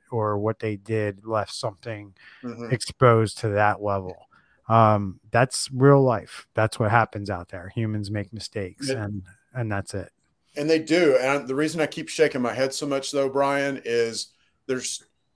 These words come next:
Speaker 2: so much, so many different versions of security software out there. And this is one of their functions that they provide, is to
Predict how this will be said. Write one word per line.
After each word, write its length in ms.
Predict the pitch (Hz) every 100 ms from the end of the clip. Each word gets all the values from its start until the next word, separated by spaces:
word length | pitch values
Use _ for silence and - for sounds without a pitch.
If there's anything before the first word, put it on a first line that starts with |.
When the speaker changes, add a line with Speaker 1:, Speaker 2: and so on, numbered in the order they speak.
| _
Speaker 2:
so 440 | - - 165 156
much, 420 | 165 160 160 - - _ _ _ _ _ _ _ _ -
so 240 | - 190
many 160 | 190 165
different 440 | 170 170 147 131
versions 580 | 139 151 160 139 120 107
of 160 | 110
security 580 | - 123 - 147 156 151
software 640 | 120 127 107 - 107 98 101
out 260 | 101 95
there. 400 | 101 196 98 98 - _ - 113
And 120 | 117
this 220 | 135 -
is 140 | 131
one 180 | 123 139
of 100 | 131
their 280 | 120 120 - _
functions 760 | - - 143 170 - 95 95
that 140 | 107 127
they 140 | 120
provide, 680 | 120 117 95 123 107 90 90
is 160 | 95
to 200 | - 101